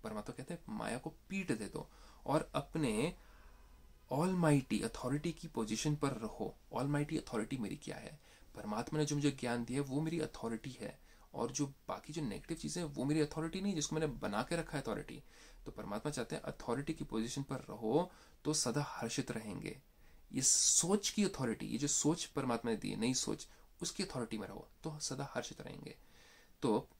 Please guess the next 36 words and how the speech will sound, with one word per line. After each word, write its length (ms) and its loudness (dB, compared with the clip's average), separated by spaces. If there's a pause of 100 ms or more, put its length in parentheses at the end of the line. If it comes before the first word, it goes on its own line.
(200)
Authority 400 2
वाला 140 8
तो 100 4
यूज़ 360 6
करता 240 0
है 40 -2
ना 60 0
किसी 180 -6
चीज़ 180 -4
को, 100 -4
तो 220 -12
ज्ञान 340 -2
को 120 -2
इस्तेमाल 420 4
करने 280 -2
की 140 -2
authority 380 -4
परमात्मा 440 -6
ने 60 -6
दी 100 -2
हुई 160 -2
है। 100 -8 (280)
अब 220 -8
यूज़ 280 0
करना 200 0
ना 160 2
करना 420 -6
हमारे 300 0
ऊपर 200 -12
है। 220 -16 (440)
पर 100 -2
परमात्मा 360 -4
कहते 260 -8
हैं, 340 -6
"कोई 200 2
भी 400 -2